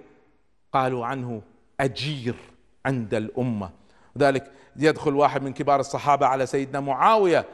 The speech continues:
بن أبي سفيان في أيام خلافته، كان أمير للمؤمنين بإجماع الأمة باتفاق الأمة،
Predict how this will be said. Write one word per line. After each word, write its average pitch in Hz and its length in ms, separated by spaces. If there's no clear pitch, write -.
بن 139 140
أبي 156 200
سفيان 196 460
في 254 240
أيام 226 480
خلافته، 185 960
كان 160 200
أمير 180 320
للمؤمنين 170 640
بإجماع 240 440
الأمة 208 280
باتفاق 165 460
الأمة، 165 360